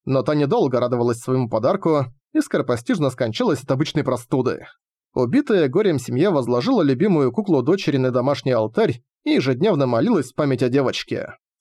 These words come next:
Согласно легенде, дух Окико не смог упокоиться с миром и вселился в куклу.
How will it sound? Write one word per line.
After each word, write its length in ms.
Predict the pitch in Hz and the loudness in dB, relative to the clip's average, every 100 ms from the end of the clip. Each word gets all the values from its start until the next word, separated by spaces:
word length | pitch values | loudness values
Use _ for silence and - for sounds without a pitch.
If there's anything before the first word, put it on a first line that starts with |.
| _ | _
Согласно 500 | - - 110 131 - | -10 -8 -4 -2 0
легенде, 760 | 143 120 127 202 143 143 131 120 _ | -2 0 2 2 2 2 2 -4 _
дух 360 | - 117 233 - | -6 -2 -4 -2
Окико 320 | 214 220 196 | -2 0 0
не 100 | 165 | 0
смог 280 | 165 262 - | 2 0 -2
упокоиться 520 | 123 113 131 127 - | -4 -2 0 0 -2
с 100 | 104 | -4
миром 420 | 131 202 165 135 - _ | 0 0 0 -2 -8 _
и 180 | - 117 | -2 0
вселился 540 | 113 285 175 117 147 131 | 0 2 2 0 -2 -2
в 40 | |
куклу. 440 | 160 139 127 95 | -2 -2 -2 -4